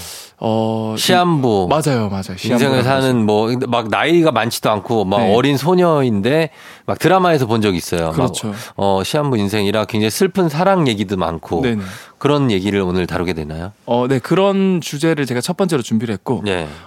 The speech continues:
Speaker 1: 어, 보통 이제 의사분이 환자한테 이제 선고를 하-, 하거든요.
Speaker 2: 어.
Speaker 1: 어, 한 육 개월 정도 남았습니다.
Speaker 2: 음.
Speaker 1: 뭐 팔 개월 정도 남았습니다.
Speaker 2: 음.
Speaker 1: 그럼 이런 시한부는 어떻게 의사분이 알고
Speaker 2: 음.
Speaker 1: 그런 뭐 몇 달, 몇
Speaker 2: 아,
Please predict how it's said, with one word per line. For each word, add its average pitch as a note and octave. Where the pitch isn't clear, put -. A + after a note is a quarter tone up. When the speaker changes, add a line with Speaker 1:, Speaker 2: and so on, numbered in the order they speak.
Speaker 1:
어, A2
보통 D3+
이제 B2
의사분이 C3
환자한테 C#3
이제 A2
선고를 F3+
하-, F#2+
하거든요. A#2+
Speaker 2:
어. E2+
Speaker 1:
어, A2
한 B2+
육 A#2+
개월 F3+
정도 C3+
남았습니다. G2+
Speaker 2:
음. F#2+
Speaker 1:
뭐 G2+
팔 D3+
개월 D3+
정도 A#2
남았습니다. G2
Speaker 2:
음. F2
Speaker 1:
그럼 F3+
이런 F3
시한부는 A#3+
어떻게 A3+
의사분이 D3
알고 G#2
Speaker 2:
음. G#2
Speaker 1:
그런 C3
뭐 G#2
몇 A2
달, C#3+
몇 -
Speaker 2:
아, G2